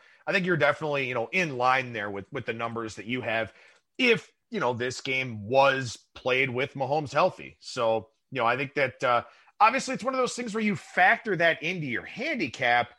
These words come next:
but it's not gonna be something that you adjust your model based on, because the fact of the matter is we don't know to what degree Mahomes is healthy. He could come out there, run around, look perfectly fine. Chances are he doesn't, but,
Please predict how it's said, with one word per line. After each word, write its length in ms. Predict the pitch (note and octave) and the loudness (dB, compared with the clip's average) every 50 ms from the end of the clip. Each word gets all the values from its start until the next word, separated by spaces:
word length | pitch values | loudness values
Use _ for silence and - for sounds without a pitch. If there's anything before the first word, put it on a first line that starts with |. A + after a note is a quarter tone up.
| _ _ _ _ _ _ _ - | _ _ _ _ _ _ _ -6
but 220 | E3 E3+ B3 B3 | 0 2 4 4
it's 180 | A3+ G3 - - | 4 2 0 0
not 160 | G3+ G3 F#3+ | 0 0 0
gonna 120 | F3 F3+ F3 | 0 -2 -2
be 100 | E3 D3 | -2 -4
something 320 | - - E3 D#3 D3+ D3 | -4 -6 -6 -6 -6 -8
that 100 | C#3+ A#2 | -8 -8
you 140 | C3+ C#3+ C3+ | -6 -4 -4
adjust 420 | A#2+ A2+ G2+ C3 B2+ A#2+ - - | -4 -2 -2 -2 -2 -2 -6 -10
your 80 | A2+ G2+ | -10 -6
model 400 | G#2+ B2 C3 C#3+ D3 C#3 A#2 A2+ | -2 2 4 4 4 4 2 -2
based 340 | F#2 G#2+ G#2 G#2 G2 - - | -2 -4 -4 -4 -4 -4 -4
on, 160 | A2+ A#2+ C3+ | -4 -4 -4
because 240 | D3+ C#3+ E3+ D#3 D3+ | -6 -8 -8 -6 -6
the 80 | F3 | -8
fact 340 | - - - A3 - - - | -6 -2 0 0 0 -2 -4
of 40 | A#3 | -6
the 80 | F#3+ | -4
matter 300 | D#3 D3+ D3 C#3+ C#3+ C#3 | -2 0 0 2 2 0
is 280 | C#3+ C#3+ C#3+ C#3 B2+ - - _ _ _ _ _ _ _ _ _ - | 0 -2 -4 -6 -6 -10 -14 _ _ _ _ _ _ _ _ _ -6
we 160 | B2 G3 B3 | -2 0 4
don't 240 | D4 C#4+ C#4 - - | 4 4 2 2 0
know 500 | D3 D#3 F3 G3+ G#3 G3+ G3 G3 E3+ - _ - | 0 4 6 6 6 6 4 2 0 -6 _ -6
to 140 | - E3+ E3+ | -2 0 2
what 300 | D3+ D3+ E3+ F3 - C3+ | 4 4 2 2 2 -2
degree 280 | D#3 C3+ C3+ D3 D3+ | -2 -2 0 0 0
Mahomes 460 | D3+ D3 B2 A2+ C#3+ C#3+ C3 B2 A2+ | 0 0 -2 0 0 -2 -2 -2 -6
is 160 | B2+ A#2+ G#2+ - | -8 -8 -4 0
healthy. 340 | D3+ D#3 D#3 - - F2 | 2 2 2 0 -4 -10
He 200 | F#2 G2+ F3 G#3+ | -6 -4 -4 -4
could 320 | F3 - - G#3 A#3+ G3 - | -4 -2 0 0 0 2 2
come 160 | G3 G3+ E3+ | 0 2 4
out 240 | D3 D3 D#3+ E3 - | 4 4 4 2 2
there, 160 | F#3+ F#3 E3 | 0 0 2
run 240 | C3+ C3+ C#3 D#3+ E3 | 4 4 4 4 4
around, 340 | C#3 C#3 C#3 D3 D#3+ E3 C#3 | 4 4 4 4 4 2 0
look 180 | C#3+ C3+ - | -2 -4 -2
perfectly 440 | - D#3+ D#3+ C3+ C3 A#2+ G#2+ G#2 F#2 | 2 2 2 2 0 -4 -8 -8 -6
fine. 480 | - - F#3 A#3+ G3 C3 B2 B2 C3 - _ _ _ _ _ _ _ _ _ - | -2 2 2 4 4 2 0 -2 -6 -12 _ _ _ _ _ _ _ _ _ -6
Chances 280 | - D#3+ C#3+ A#2+ C3 B2+ | -4 -4 -4 -2 0 2
are 160 | B2+ A#2+ A#2 | 4 4 2
he 120 | A2 G#2+ | 2 0
doesn't, 480 | F#2 - A3 B3+ F#3+ B2+ A#2+ C#3 E3+ - _ - | 0 4 4 4 4 2 -2 -6 -8 -10 _ -8
but, 260 | A#2 A2+ D3 C#3+ C#3+ | -2 2 4 4 4